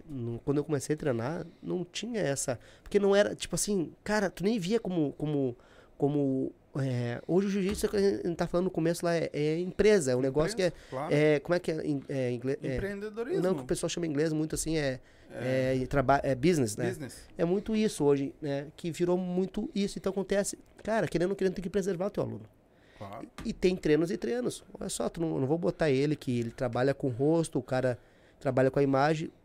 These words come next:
Speaker 1: treinar contigo que, que é bruto, né? É, tem a diferença do bruto e do justo,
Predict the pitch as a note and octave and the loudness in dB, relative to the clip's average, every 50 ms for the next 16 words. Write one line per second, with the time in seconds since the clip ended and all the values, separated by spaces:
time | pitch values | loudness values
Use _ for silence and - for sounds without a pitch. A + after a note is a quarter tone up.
0 | _ _ _ _ _ _ - _ - E3+ D3+ D#3 E3 E3 - E3+ D#3+ - - F#3 | _ _ _ _ _ _ -12 _ 0 2 2 2 2 2 0 0 -2 0 -2 -2
1 | E3 - - D3 B2 A#2+ A2+ - - C3 A#2 A2+ A2+ A#2+ B2+ A#2+ - - - - | -4 -2 -2 -2 -2 -2 -4 -2 -2 0 0 0 2 0 0 0 -2 -8 -14 -14
2 | - - _ _ _ _ _ _ _ _ - B2+ A2+ A2 A2 A2+ C3 - - - | -14 -18 _ _ _ _ _ _ _ _ -10 -8 -6 -6 -6 -6 -8 -14 -20 -20
3 | - - - - - - - - - - - - - E3 D#3 D#3 D3+ - D#3 D#3+ | -20 -20 -20 -20 -20 -18 -12 -12 -12 -12 -14 -4 0 2 2 2 2 2 0 0
4 | E3 - - E3+ C#3+ B2+ D3 D3+ - G3 F#3 A3+ F#3+ - A3+ A#3 G#3 - - C3+ | 0 2 2 0 2 2 -2 -2 -2 0 -2 -2 0 0 0 0 0 -2 -8 -10